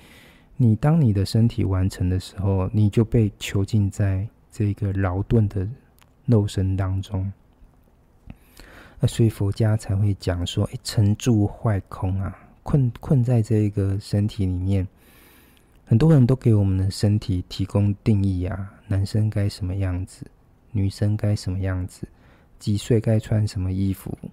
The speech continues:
然后几岁才能怎么样怎么样。所以我们的身体，甚至是我们身体所连结的社会关系，都让我们无从选择。而且这些无从选择，到底你什么时候可以给你自己选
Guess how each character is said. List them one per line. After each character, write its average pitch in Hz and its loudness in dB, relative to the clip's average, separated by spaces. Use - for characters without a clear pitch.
然 104 -2
后 107 2
几 104 -2
岁 120 4
才 98 -4
能 95 0
怎 - -12
么 95 -6
样 98 -2
怎 - -12
么 95 -4
样。 95 -6
所 135 0
以 143 4
我 127 0
们 98 0
的 101 0
身 113 0
体， 98 -4
甚 107 -2
至 107 0
是 107 -2
我 98 0
们 92 -2
身 107 -2
体 95 -6
所 92 -8
连 113 4
结 107 2
的 95 0
社 107 0
会 104 0
关 98 -2
系， 95 -6
都 156 0
让 170 2
我 120 2
们 101 0
无 98 -4
从 107 -2
选 110 -8
择。 - -18
而 147 -2
且 143 4
这 151 2
些 143 2
无 123 4
从 113 2
选 95 0
择， 104 -4
到 175 0
底 113 4
你 107 2
什 - -4
么 92 -6
时 - -4
候 107 0
可 - -6
以 95 -4
给 95 -4
你 92 -4
自 95 -10
己 95 -10
选 - -16